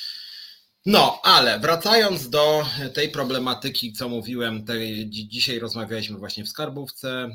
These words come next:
nie doszliśmy do porozumienia, akcja będzie od dwudziestego piątego, od dwunastej do dwunastej piętnaście, nie będą obsługiwane, nie będą obsługiwani, e, podatnicy, e, będą wyłączone komputery,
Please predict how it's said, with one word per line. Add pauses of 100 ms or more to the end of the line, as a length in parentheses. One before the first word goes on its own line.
nie
doszliśmy
do
porozumienia,
akcja
będzie
od
dwudziestego
piątego,
od
dwunastej
do
dwunastej
piętnaście,
nie
będą
obsługiwane, (180)
nie
będą
obsługiwani,
e, (1200)
podatnicy, (240)
e,
będą
wyłączone
komputery,